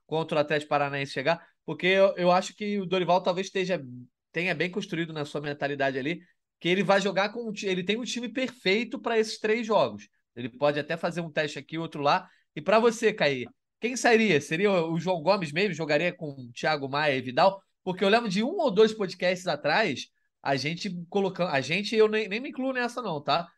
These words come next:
Porque eu, eu acho que o Vidal teria que se-, ser titular no lugar do João Gomes, não. Mas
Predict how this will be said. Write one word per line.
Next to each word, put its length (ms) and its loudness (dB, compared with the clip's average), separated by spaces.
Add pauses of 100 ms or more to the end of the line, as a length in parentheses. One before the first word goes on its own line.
(140)
Porque 260 -6
eu, 300 0
eu 120 4
acho 260 2
que 100 -10
o 80 -6
Vidal 300 0
teria 220 -4
que 60 -18
se-, 140 -20 (100)
ser 200 -10
titular 320 -2
no 60 -6
lugar 280 0
do 180 -12
João 180 -10
Gomes, 220 -8
não. 140 -6
Mas 180 -8